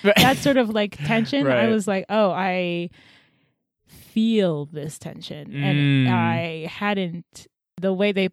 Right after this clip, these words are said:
Speaker 2: put it was so poignant that I was like, "Oh my God, thank you for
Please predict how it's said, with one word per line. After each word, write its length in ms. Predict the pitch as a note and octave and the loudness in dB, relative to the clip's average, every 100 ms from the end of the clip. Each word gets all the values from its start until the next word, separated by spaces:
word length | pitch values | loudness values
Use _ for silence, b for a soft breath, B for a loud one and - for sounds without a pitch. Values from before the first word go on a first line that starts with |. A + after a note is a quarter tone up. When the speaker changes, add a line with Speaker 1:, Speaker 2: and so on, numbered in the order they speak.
| _ | _
Speaker 2:
put 220 | - A3+ F#3 | -8 -4 -2
it 120 | D#3+ | -2
was 120 | E3 | -4
so 380 | - E3+ D#3+ D3+ - | -4 -2 0 -2 -6
poignant 400 | F#3 G#3+ B3 A#3 | -6 -2 -2 -2
that 140 | F#3 | -2
I 40 | F3 | -4
was 140 | E3+ | -4
like, 240 | E3+ E3 - | -6 -8 -8
"Oh 140 | F#3+ F3+ | -6 -4
my 200 | D3+ D#3 | -6 -10
God, 360 | D#3 D#3+ D#3 - | -12 -10 -10 -6
thank 280 | G#3 A3 G#3 | -6 -6 -4
you 220 | G#3+ G#3 | -4 -4
for 520 | - D#3 D#3 D#3 D3+ | -6 -8 -6 -6 -8